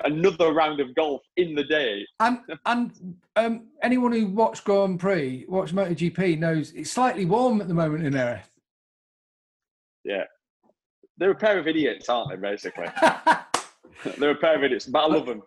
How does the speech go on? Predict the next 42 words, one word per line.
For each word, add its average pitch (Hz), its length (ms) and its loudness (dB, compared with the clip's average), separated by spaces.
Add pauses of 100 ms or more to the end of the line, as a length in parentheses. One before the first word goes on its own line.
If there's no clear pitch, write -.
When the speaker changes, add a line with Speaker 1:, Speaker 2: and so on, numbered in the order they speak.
(100)
Speaker 1:
I 117 100 -2
Speaker 2:
At 202 40 2
Speaker 1:
love 233 60 2
Speaker 2:
least 226 140 0
Speaker 1:
them. 214 80 0
Speaker 2:
they - 60 0
can't 214 140 4
hurt 185 180 2
Speaker 1:
So 190 60 -4
Speaker 2:
themselves 156 380 2
doing 160 240 0
that. 143 240 -4
Maybe 185 260 2
sunburn. 156 640 0
Maybe 170 240 2
sunburn's 160 500 0
the 151 140 0
only 147 200 0
issue. 127 360 -4 (580)
Speaker 1:
Well, 123 240 2 (140)
exactly. 110 600 0 (220)
Well, 135 380 2 (300)
you 165 80 -6
know 208 80 4
what 160 120 0
Leon's 151 340 0
like. 110 280 0
He's 143 180 -4
Mister 143 260 -8
Suntan 120 720 -4
anyway, 101 520 -2 (160)
'cause 123 100 -10
he 147 100 0
goes 120 160 -2
really 123 180 2
dark. 113 400 2
Alex 156 380 0
Lowe's, 143 300 0
on 123 80 -2
the 123 80 -2
other 117 140 -2
hand, 107 340 -6